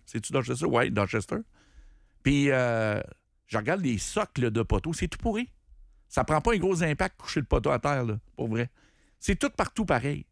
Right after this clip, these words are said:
Puis là, ils vont faire des soumissions. Toujours les mêmes crosseurs qui vont soumissionner. Puis éventuellement, on va payer encore trop cher pour tout ça.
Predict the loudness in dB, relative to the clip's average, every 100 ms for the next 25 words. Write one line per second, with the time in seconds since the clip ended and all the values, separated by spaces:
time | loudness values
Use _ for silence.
0 | _ _ -2 0 0 -2 -2 -2 -4 -4
1 | -4 -2 -4 -6 _ _ _ _ -2 2
2 | 4 2 2 0 0 0 2 0 0 -2
3 | 0 0 -2 -8 -6 -4 -2 -2 -2 -2
4 | -6 _ _ _ _ 0 2 2 2 0
5 | 0 0 2 0 0 2 2 2 -2 0
6 | -4 -2 0 -2 -2 -4 -6 -6